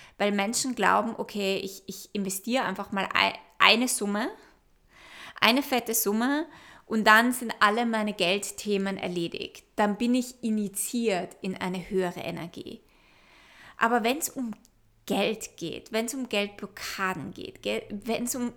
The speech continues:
Geldthemen geht, wenn's um Geldmindset geht, dann geht's um so viel mehr, als einfach nur eine hohe Summe zu investieren. Da steht oft so viel, da stehen so viele Glaubensmuster und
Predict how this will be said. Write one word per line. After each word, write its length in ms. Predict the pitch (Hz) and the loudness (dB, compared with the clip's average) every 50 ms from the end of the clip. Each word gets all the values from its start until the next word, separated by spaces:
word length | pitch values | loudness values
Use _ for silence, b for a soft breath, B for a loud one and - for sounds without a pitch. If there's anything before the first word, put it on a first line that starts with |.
| - - | -10 -6
Geldthemen 840 | - 214 196 196 196 - - - - 220 226 214 196 185 170 160 165 | -4 -2 -2 -2 -4 -8 -12 -10 -4 -2 0 0 0 -2 -6 -8 -8
geht, 240 | - 117 - - - | -8 -10 -10 -8 -6
wenn's 220 | 196 202 214 233 | -6 -6 -6 -6
um 120 | 262 269 262 | -8 -8 -8
Geldmindset 920 | - 214 196 190 196 190 190 190 185 185 180 180 190 - - - - - | -6 -6 -6 -6 -8 -8 -6 -6 -6 -6 -8 -8 -8 -8 -10 -10 -12 -14
geht, 200 | - - - 190 B B B B B B B | -12 -12 -12 -12 B B B B B B B
dann 100 | - 196 | -10 -6
geht's 260 | 202 247 262 254 254 | -4 -4 -4 -4 -4
um 180 | - - 226 208 | -8 -8 -6 -4
so 380 | 202 - - - - 285 285 277 | -2 -4 -4 -4 -6 -6 -6 -6
viel 320 | 262 - - 233 208 202 | -8 -8 -8 -6 -4 -2
mehr, 560 | 190 185 190 202 214 220 196 175 165 175 185 - B B B B B B | -2 0 0 0 2 2 2 0 0 -2 -4 -6 B B B B B B
als 180 | B 196 202 - | B -4 -4 -2
einfach 400 | - - 208 208 202 214 208 - | -2 0 0 0 -2 -4 -6 -6
nur 160 | 214 208 214 | -6 -6 -4
eine 320 | - 202 190 190 185 - - | -4 -4 -4 -6 -6 -8 -6
hohe 300 | 208 202 196 196 - - - | -2 -2 -2 -2 -2 -6 -6
Summe 520 | - - - - 202 190 185 185 185 180 | -6 -6 -6 -4 -6 -6 -4 -4 -6 -8
zu 160 | - - - - - | -10 -12 -12 -12 -8
investieren. 920 | - 185 180 180 175 175 - - - - - 190 - - - - - - 254 - B B B B B B B B B B B B B | -8 -8 -6 -6 -8 -8 -10 -10 -10 -8 -8 -8 -6 -8 -10 -12 -14 -14 -16 -18 B B B B B B B B B B B B B
Da 120 | - 214 | 0 2
steht 460 | 208 - - - 247 254 247 - - | 4 4 4 4 4 2 2 2 2
oft 280 | - 247 233 - - - | 2 2 2 0 -2 0
so 380 | - - - - 285 285 302 285 | 2 2 2 2 2 0 0 -2
viel, 680 | - - - 254 254 254 254 247 247 247 247 247 247 B B B B B B B B B B B _ _ _ _ _ | -4 -4 -2 0 2 2 2 2 2 0 -2 -4 -8 B B B B B B B B B B B _ _ _ _ _
da 100 | - 226 | -6 -4
stehen 260 | 220 - - 269 247 | -4 -2 0 0 0
so 100 | 240 277 | -2 -2
viele 240 | 262 294 277 277 262 | -4 -2 0 0 0
Glaubensmuster 1500 | 269 - 214 214 196 190 202 208 208 220 214 - - - 208 202 196 196 - - - - 180 165 165 175 185 - - | 0 0 0 2 2 4 4 2 2 0 -2 -4 -4 -4 -2 -2 -2 -2 -2 -2 -2 0 2 2 2 2 0 -2 -2
und 320 | - 214 208 208 202 202 | -2 0 0 0 -2 -4